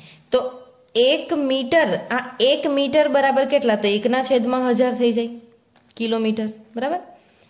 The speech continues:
એટલે કે એકના છેદમાં દસની ત્રણ ઘાત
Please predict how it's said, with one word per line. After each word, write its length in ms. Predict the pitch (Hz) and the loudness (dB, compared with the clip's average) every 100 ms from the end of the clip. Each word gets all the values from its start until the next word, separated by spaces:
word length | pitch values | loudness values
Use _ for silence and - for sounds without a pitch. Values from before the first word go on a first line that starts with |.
| - 208 | -6 -2
એટલે 180 | 214 226 | 0 0
કે 60 | 226 196 | 0 0
એકના 260 | 214 240 247 | 0 0 2
છેદમાં 320 | 226 226 226 190 | 0 2 2 0
દસની 380 | 202 - 254 339 - - | 0 -2 -4 -4 -8 -4
ત્રણ 280 | 220 226 214 | 0 2 2
ઘાત 200 | 220 262 | 0 -2